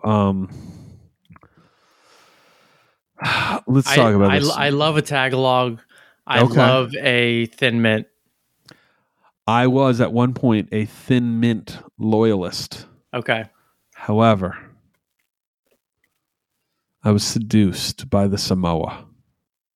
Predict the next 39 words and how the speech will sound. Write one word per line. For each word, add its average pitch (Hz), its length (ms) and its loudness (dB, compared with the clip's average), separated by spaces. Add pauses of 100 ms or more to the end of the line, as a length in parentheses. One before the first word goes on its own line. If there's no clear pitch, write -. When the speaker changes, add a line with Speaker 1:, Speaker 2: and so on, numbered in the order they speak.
(200)
Speaker 1:
And 123 100 -6
Speaker 2:
Yeah. 147 120 4
Speaker 1:
how 113 60 4
can, 113 240 0
how 139 200 -2
can 151 160 -4
you 131 80 2
not 110 240 -2
be? 104 120 -12
Like, 117 220 -2
right 135 200 0
now, 127 260 2
I 104 60 0
wanna 107 220 -2
stop 104 300 -2
recording 104 420 -2
and 98 80 -8
go 98 120 -2
buy 98 240 -2
a 98 60 -2
box 101 400 -6
of 98 80 -8
Samoas. - 480 -6 (960)
Speaker 2:
<laughs> 185 80 -6
Speaker 1:
They're 110 140 2
so 117 360 2
good. 104 240 -6 (360)
All 113 100 0
right. 104 160 0 (340)
Uh, 123 220 0 (480)
th-, 139 200 2
it, 139 120 2
did 147 220 -2
you 190 240 2
know 131 600 0
that 117 460 -2 (240)
Girl 131 240 2
Scout 131 320 -2
cookies 131 460 0